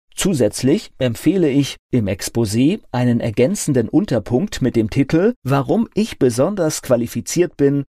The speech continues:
um zu diesem Thema etwas zu schreiben“, anzufügen. Des Weiteren sollten Sie angeben,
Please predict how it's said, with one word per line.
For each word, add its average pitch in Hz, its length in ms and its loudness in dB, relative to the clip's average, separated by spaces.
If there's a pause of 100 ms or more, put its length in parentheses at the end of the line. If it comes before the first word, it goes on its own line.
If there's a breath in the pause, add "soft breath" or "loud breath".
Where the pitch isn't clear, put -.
um 117 180 0
zu 110 160 -4
diesem 147 380 0
Thema 123 440 2
etwas 123 440 -2
zu 123 100 -2
schreiben“, 123 680 -2
anzufügen. 117 840 -2 (580)
Des 185 220 0
Weiteren 175 400 0
sollten 131 360 0
Sie 120 180 0
angeben, 131 580 2